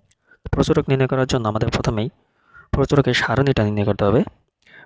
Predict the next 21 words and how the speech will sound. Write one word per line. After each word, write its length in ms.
প্রচুরক 380
সারণী 300
হবে 200
যেই, 140
যেইখানে 360
গণসংখ্যা 500
সবচেয়ে 400
বেশি 260
আছে, 160
সেখানে 320
শ্রেণীব্যক্তিগুলা, 640
অর্থাৎ 240
প্রচুরক 360
শ্রেণীটা 380
হবে 160
যেখানে 260
গণসংখ্যা 440
সবচেয়ে 320
বেশি 200
আছে 140
সেইখানে। 400